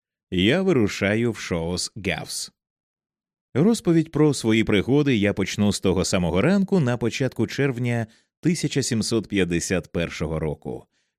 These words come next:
коли я востаннє зачинив за собою двері батьківської оселі. Перші промені сонця ледь освітлювали вершини пагорбів, коли я вирушив у дорогу. Та поки я дійшов до будинку священника,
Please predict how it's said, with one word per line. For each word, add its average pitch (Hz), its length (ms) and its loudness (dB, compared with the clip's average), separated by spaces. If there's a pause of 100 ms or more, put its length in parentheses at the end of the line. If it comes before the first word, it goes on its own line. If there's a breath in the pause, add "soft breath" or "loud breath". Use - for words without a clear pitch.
коли 170 180 2
я 110 80 4
востаннє 113 500 0
зачинив 98 400 0
за 87 100 0
собою 85 380 0
двері 107 320 0
батьківської 85 680 -4
оселі. 76 600 -8 (600)
Перші 202 300 2
промені 170 380 2
сонця 180 460 0
ледь 151 280 2
освітлювали 139 720 0
вершини 98 540 0
пагорбів, 78 720 -6 (300)
коли 165 240 2
я 101 120 4
вирушив 101 540 0
у 95 120 -2
дорогу. 85 640 -2 (360)
Та - 140 -4
поки 123 280 0
я 92 200 2
дійшов 90 500 0
до 95 100 2
будинку 92 420 0
священника, 101 880 -4